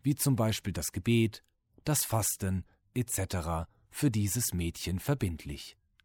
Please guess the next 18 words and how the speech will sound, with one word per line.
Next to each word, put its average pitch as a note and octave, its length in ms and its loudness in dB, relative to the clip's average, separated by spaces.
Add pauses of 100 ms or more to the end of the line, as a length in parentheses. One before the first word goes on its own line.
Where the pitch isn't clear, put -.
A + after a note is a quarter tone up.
(520)
Daher A#2 380 4
bist G#2+ 260 0
du G2+ 60 -2
verpflichtet, F#2+ 800 -4 (260)
jegliche B2+ 580 2
Fastentage G2 920 0
des E2 220 -6
Ramadan, F2 640 -2 (460)
die B2 100 4
du A2 160 0
unterlassen G2 720 0
hast F2 420 -4 (340)
oder D3 380 4
an A2 180 0
denen A2+ 300 4
du G2 80 0
das F2+ 220 -2
Fasten G#2 640 0